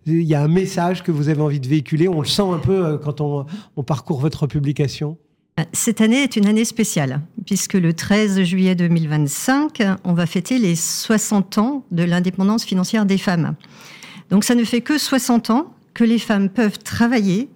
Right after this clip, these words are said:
Speaker 2: et peuvent avoir un compte bancaire sans demander l'autorisation de leur mari.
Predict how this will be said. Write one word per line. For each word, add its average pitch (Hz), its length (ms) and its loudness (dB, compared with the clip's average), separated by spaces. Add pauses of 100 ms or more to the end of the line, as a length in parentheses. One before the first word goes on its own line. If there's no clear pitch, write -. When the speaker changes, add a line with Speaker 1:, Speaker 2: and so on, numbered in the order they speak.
(340)
Speaker 2:
et 196 100 4
peuvent 240 280 0
avoir 185 240 2
un 165 100 0
compte 262 260 0
bancaire 220 460 0
sans 277 460 -2
demander 190 360 2
l'autorisation 180 760 0
de 180 120 0
leur 160 180 0
mari. 190 500 0